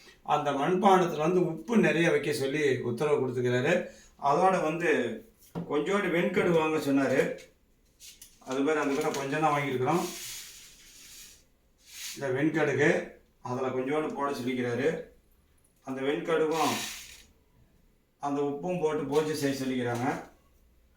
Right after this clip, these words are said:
அந்த வெண்கடுகும் உப்பும் போட்டு பூஜை பண்றது இல்லாம, தானியங்கள் உற்பத்தியை ஒவ்வொரு வீட்டுக்கும் வந்து எந்திரிச்சோடனே சாப்பாடு தான் முக்கியம், அரிசி வைக்க சொல்லியிருக்கிறாங்க.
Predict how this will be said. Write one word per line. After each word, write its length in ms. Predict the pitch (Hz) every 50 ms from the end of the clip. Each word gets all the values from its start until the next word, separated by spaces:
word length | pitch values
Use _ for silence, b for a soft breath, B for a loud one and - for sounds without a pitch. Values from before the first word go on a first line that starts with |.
| _ _ _ _ _ _ _ _ _ _ -
அந்த 200 | 165 151 156 147
வெண்கடுகும் 640 | 147 160 180 196 180 202 196 190 180 190 202 202 185
உப்பும் 260 | 165 - 202 196 185
போட்டு 220 | 175 180 175 170 156
பூஜை 300 | - 165 175 170 175 160
பண்றது 360 | 151 151 151 147 127 - 143
இல்லாம, 400 | 143 135 147 151 151 151 165 180 - - - - - -
தானியங்கள் 580 | - 147 151 190 214 220 220 202 185 175 170 175
உற்பத்தியை 380 | 170 - - 180 175 175 160
ஒவ்வொரு 380 | 156 160 175 196 208 202 185 175
வீட்டுக்கும் 480 | 175 190 202 202 220 214 - 190 180
வந்து 220 | 165 165 170 185 180 175 151 139 - - -
எந்திரிச்சோடனே 580 | 131 143 165 175 202 196 - 190 185 190 196 185
சாப்பாடு 580 | 147 139 151 170 170 - - 175 165 160 160
தான் 140 | 170 180 165
முக்கியம், 360 | 156 143 - - 175 160 147
அரிசி 320 | 143 147 165 165 - 165 170
வைக்க 220 | 160 151 107 110
சொல்லியிருக்கிறாங்க. 600 | - - 139 135 135 131 120 123 127 127 127 147